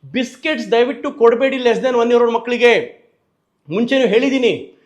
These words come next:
ಹಿಂದಿಯಲ್ಲೂ ಬಡ್ಕೊಂಡಿದ್ದೀನಿ, ಇಂಗ್ಲೀಷಲ್ಲೂ ಬಡ್ಕೊಂಡಿದ್ದೀನಿ,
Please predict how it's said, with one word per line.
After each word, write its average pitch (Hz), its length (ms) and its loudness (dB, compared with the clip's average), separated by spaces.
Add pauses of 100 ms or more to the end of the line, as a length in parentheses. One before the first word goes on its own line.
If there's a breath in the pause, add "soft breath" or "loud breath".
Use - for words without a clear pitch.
(320 soft breath)
ಹಿಂದಿಯಲ್ಲೂ 247 520 -2
ಬಡ್ಕೊಂಡಿದ್ದೀನಿ, 240 580 -2
ಇಂಗ್ಲೀಷಲ್ಲೂ 240 580 -4
ಬಡ್ಕೊಂಡಿದ್ದೀನಿ, 202 960 -4